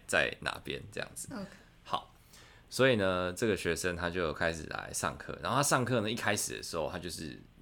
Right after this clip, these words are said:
Speaker 1: 最，最，最早的时候，他就支支吾吾的，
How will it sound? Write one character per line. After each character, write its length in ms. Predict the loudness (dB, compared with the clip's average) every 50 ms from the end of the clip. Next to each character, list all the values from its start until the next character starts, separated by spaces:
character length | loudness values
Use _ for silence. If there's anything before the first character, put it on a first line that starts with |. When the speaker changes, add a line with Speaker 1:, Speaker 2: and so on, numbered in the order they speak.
| -20 -20 -20 -20 -20 -20 -20 -18 -6
Speaker 1:
最， 160 | 0 0 2 4
最， 160 | 4 2 2
最 200 | 4 2 0 0
早 160 | -2 -4 -8
的 80 | -6 -6
时 100 | -4 -4
候， 60 | -4
他 60 | -4
就 60 | -6 -8
支 200 | -6 -4 -2 -2
支 160 | -2 -2 -2
吾 220 | -2 -4 -6 -6 -6
吾 160 | -8 -8 -8
的， 100 | -8